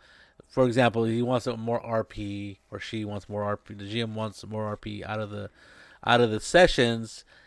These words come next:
and he's getting, or the, the G M's getting, you know,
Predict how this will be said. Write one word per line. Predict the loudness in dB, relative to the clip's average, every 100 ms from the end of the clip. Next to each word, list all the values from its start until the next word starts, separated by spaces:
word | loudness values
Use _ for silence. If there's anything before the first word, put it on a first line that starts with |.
| _ _
and | 0 2 2 0 -2 -6 -12 _ _
he's | -6 -2 -2 0
getting, | 0 2 -2 -6 -8
or | -8 -8 -8 -12
the, | -14
the | -10 -8
G | -4 -4
M's | -4
getting, | -6 -4 -4 -8
you | -10
know, | -10 -12 -14